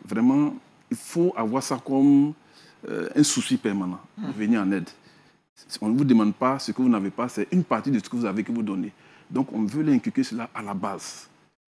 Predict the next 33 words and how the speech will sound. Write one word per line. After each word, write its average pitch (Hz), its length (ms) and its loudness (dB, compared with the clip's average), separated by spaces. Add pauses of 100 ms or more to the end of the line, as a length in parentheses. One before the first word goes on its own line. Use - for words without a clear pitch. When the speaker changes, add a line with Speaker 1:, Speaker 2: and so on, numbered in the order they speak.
(280)
Speaker 1:
Et 104 300 2
je 101 140 -8
pense 120 240 -4
que 120 120 -2
c'est, 90 220 -2
ils 95 140 -4
ont 104 60 -4
commencé 101 280 -8
à 113 60 -6
comprendre 104 400 -6
cela. 101 320 -8 (300)
Parce 101 140 -8
que 143 60 0
j'ai 117 140 2
dit, 123 160 4
bon, 120 280 2
euh, 101 220 -4 (120)
c'est 107 160 -4
pas 127 160 0
quand 139 120 4
vous 123 80 4
allez 123 120 4
travailler 110 320 0
que 123 40 0
vous 113 80 0
allez 107 140 0
donner, 98 240 -2
c'est 101 160 -4
maintenant 107 520 -2
que 117 60 -6
vous 120 60 -2
devez 104 200 -2
apprendre 101 360 -6